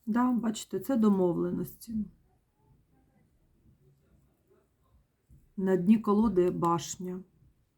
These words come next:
Домовленості про удар. Ви розумієте, про що це? Ох. Е,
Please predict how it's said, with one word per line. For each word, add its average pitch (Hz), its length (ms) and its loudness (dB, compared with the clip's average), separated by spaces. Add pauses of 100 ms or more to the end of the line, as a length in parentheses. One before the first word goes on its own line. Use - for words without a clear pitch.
(360)
Домовленості 208 960 4
про 202 260 -4
удар. 175 540 -4 (960)
Ви 185 160 -2
розумієте, 208 640 2
про - 200 -20
що - 220 -18
це? - 1040 -14 (1300)
Ох. 269 280 4 (3750)
Е, 220 540 6